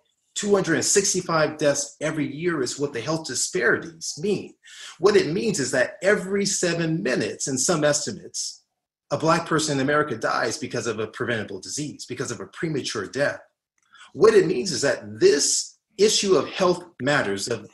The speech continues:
Black Lives Matter, is not something that pertains just to black people. It's an American issue. And so when we look at the healthcare crises in America, one of the things that we understand is we understand that these racial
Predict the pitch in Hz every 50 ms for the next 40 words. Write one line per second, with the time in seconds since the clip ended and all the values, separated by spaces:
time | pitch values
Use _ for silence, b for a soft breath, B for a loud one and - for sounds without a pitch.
0 | - - - - - 147 165 - 160 160 151 147 143 131 120 - 131 139 160 175
1 | 160 135 120 117 110 - 143 170 180 - - 185 156 156 160 151 147 131 - 139
2 | 127 - 165 151 131 - - 147 - - 120 104 139 147 - - - - 123 -
3 | 131 139 147 143 - 170 170 170 190 - 185 143 120 - - - 101 92 - -
4 | - - - - _ _ _ B B B B B B B - 175 156 - 190 165
5 | 165 165 180 226 233 220 220 214 214 185 180 170 - - 135 127 151 151 156 156
6 | - - 151 127 - - - 139 143 143 - 127 113 117 117 113 107 110 - 87
7 | - - - 107 101 104 - 107 110 143 135 - 170 160 147 131 - 143 117 -
8 | 131 131 143 135 117 107 98 - - - - 113 156 135 104 107 107 101 - 143
9 | 170 170 143 139 - - - 156 147 143 135 143 139 - - B B B B B
10 | B 104 202 185 196 214 202 - 165 156 190 185 190 - - 190 180 175